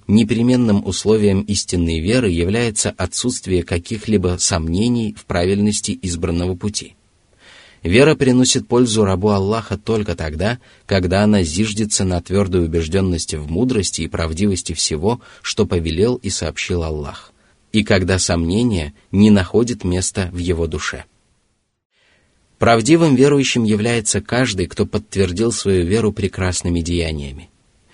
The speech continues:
Притязание на искренность серьезно и значительно,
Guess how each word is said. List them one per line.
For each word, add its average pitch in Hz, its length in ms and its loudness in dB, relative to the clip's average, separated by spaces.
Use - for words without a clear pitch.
Притязание 101 760 2
на 90 200 2
искренность - 560 2
серьезно 104 640 0
и 98 180 -4
значительно, 90 800 -4